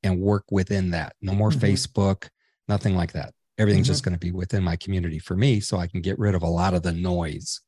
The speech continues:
Speaker 1: if you will, and just
Speaker 2: Sure.
Speaker 1: deal with like-minded people.
Speaker 2: Well, and improve your quality of your life as you shed some of those high-touch businesses, for sure.
Speaker 1: Yes.
Speaker 2: Yeah. Awesome. Well, thank you very much for coming on today. I thought it was fascinating to look at your life. And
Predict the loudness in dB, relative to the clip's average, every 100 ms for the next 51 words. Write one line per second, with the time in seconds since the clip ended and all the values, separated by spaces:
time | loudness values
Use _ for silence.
0 | -10 -4 -2 0 0 -2 -8 0 2 2
1 | 2 0 0 2 2 2 -2 -8 -10 -12
2 | -12 -12 -14 _ _ _ 4 8 8 6
3 | 2 2 2 0 0 0 0 -2 -4 -4
4 | -4 -4 -4 -6 -6 -6 -8 -10 -6 -2
5 | -2 -2 -4 -4 -4 -4 0 -2 0 -2
6 | -2 -2 -2 -2 -6 -10 -10 -10 -6 -2
7 | -2 -2 -2 -2 -6 -18 _ _ _ -4
8 | -4 -4 -8 _ _ _ 4 6 8 4
9 | 4 4 8 8 8 6 6 6 4 2
10 | 0 0 2 2 0 -2 -4 -2 0 2
11 | 0 0 0 0 0 2 2 2 0 2
12 | 2 2 -4 -6 -6 -4 -4 -6 -10 -20
13 | _ _ _ _ _ _ -2 0 0 -2
14 | -2